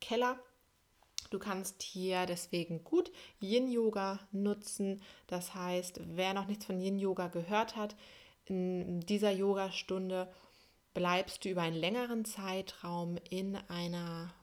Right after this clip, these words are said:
Position, kommst hier in eine tiefere Dehnung, dein Atem vertieft sich, ähm, Muskulatur entspannt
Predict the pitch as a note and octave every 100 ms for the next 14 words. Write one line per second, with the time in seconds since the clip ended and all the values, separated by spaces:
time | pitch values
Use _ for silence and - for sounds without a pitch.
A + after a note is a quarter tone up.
0 | - - F3+ F3 E3+ - - A3+ B3 C#4
1 | - - - - - F#3 - - G3 F3+
2 | F3+ - A#3 A3 G3+ F3 F3 F3+ E3+ E3+
3 | G#3+ A3+ A3+ A3 G#3+ - - F3+ F3 -
4 | G3 G3+ - F#3+ - F#3+ - - B3 B3
5 | - - G#3 G#3+ - - F#3 F#3 F#3 F3+
6 | - - - F#3+ G#3 - - F#3 F#3 -
7 | G3 F3+ F3+ F3 F3 F3